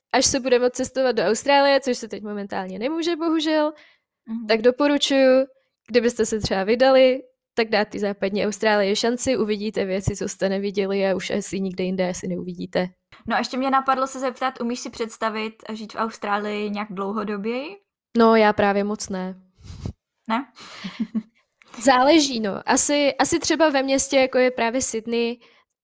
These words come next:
Speaker 1: tak, eh, možná. Austrálie je podle mě super na cestování, super jakože na zážitek. A určitě
Speaker 2: Mhm.
Speaker 1: pro nějaký lidi je to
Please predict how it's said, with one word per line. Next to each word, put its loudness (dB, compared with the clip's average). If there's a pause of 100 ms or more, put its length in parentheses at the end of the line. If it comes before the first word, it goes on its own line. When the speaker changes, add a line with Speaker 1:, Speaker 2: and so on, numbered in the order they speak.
Speaker 1:
tak, -2
eh, 4 (300)
možná. 0 (540)
Austrálie 6
je 6
podle 2
mě 2
super 0
na -4
cestování, -2
super 0
jakože -2
na 0 (180)
zážitek. -2 (440)
A 6 (160)
určitě 0
Speaker 2:
Mhm. 4 (380)
Speaker 1:
pro 4
nějaký 0
lidi 2
je 2
to -2